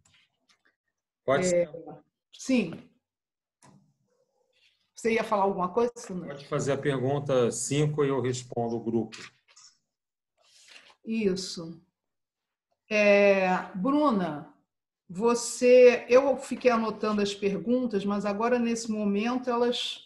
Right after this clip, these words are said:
Speaker 2: estão uma aqui, outra ali.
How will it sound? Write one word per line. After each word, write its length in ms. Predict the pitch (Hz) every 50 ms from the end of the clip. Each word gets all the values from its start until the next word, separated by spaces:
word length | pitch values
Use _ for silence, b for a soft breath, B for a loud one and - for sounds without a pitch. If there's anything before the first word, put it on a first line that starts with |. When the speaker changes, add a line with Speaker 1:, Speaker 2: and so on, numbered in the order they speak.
| _ _ _ _ _ _ _ _ _
Speaker 2:
estão 280 | _ - 240 214 214 240
uma 340 | 262 277 285 294 269 254 - -
aqui, 460 | - 196 202 - - - - 262 269
outra 380 | 240 220 220 220 - - 226 190
ali. 460 | 180 190 196 196 233 247 262 262 269